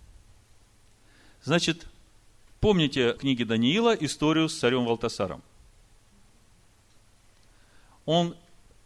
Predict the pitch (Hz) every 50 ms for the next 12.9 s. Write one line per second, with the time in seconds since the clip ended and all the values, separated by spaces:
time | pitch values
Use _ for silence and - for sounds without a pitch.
0 | - - - - - - 147 214 214 208 - 135 - 113 104 107 - - 127 -
1 | - 110 98 95 90 98 117 151 202 226 - 160 135 123 120 120 120 - - 185
2 | 214 220 226 226 214 - 151 - - 170 170 180 165 165 - 156 151 151 139 98
3 | - - - - - - - _ _ - 117 113 101 - 117 123 123 _ - -
4 | _ _ _ _ _ _ - _ _ _ _ _ _ - _ _ _ _ - _
5 | _ _ - - - - - 143 156 160 175 226 240 220 - 208 202 190 185 170
6 | - - 247 240 220 202 190 - 202 190 190 143 131 127 123 123 - - - -
7 | - - - - _ _ - - 165 165 170 196 220 240 269 269 262 254 240 220
8 | 190 156 151 135 120 110 107 110 - - - - - - - - - - - -
9 | - - - - - - - _ - _ _ _ _ - 220 233 - - 247 220
10 | - - 123 107 101 131 - - - - - - - - - - - - - _
11 | _ _ - _ _ _ - - - - - - 131 156 170 165 202 202 - 254
12 | 254 247 233 233 214 196 208 214 208 208 185 160 127 110 92 85 - -